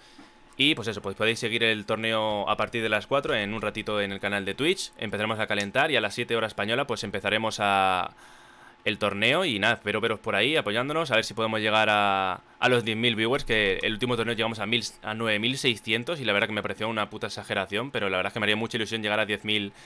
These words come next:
o sea, cinco cifras de, de viewers, sería muy, muy top. Y sobre todo pues apoyándonos a nosotros, a mí, a Boras, Cachache y, y en general también al otro equipo que es Soki, Win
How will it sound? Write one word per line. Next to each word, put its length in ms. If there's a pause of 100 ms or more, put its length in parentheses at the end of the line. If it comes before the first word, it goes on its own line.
o 40
sea, 120
cinco 280
cifras 360
de, 500 (260)
de 180
viewers, 300
sería 220
muy, 260
muy 180
top. 220 (420)
Y 80
sobre 140
todo 120
pues 120
apoyándonos 440
a 40
nosotros, 420
a 100
mí, 160
a 40
Boras, 240
Cachache 480
y, 380 (220)
y 80
en 80
general 260
también 200
al 80
otro 140
equipo 640
que 100
es 60
Soki, 460
Win 300